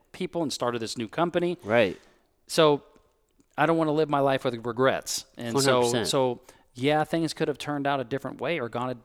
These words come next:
Speaker 1: gone a different way, but I still, I'm still pretty happy with how it ended up.
Speaker 2: Yeah.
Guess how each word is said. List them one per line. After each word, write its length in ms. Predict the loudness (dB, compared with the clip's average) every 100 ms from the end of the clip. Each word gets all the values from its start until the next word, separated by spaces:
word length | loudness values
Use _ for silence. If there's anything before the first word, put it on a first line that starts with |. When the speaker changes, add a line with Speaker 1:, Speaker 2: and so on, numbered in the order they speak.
| _
Speaker 1:
gone 240 | -2 0 0
a 40 |
different 300 | -4 -8 -6
way, 160 | -4 -6
but 260 | -4 -4 -6 _ _ _ _ _ _ _ _ _ _ _ _ _ -8
I 140 | -6
still, 260 | -4 -6 -4
I'm 100 | -6
still 220 | -6 -4
pretty 180 | -4 -2
happy 240 | -4 -4
with 160 | -4 0
how 140 | 2
it 80 | 0
ended 200 | -2 -4
up. 180 | -6 0
Speaker 2:
Yeah. 220 | 2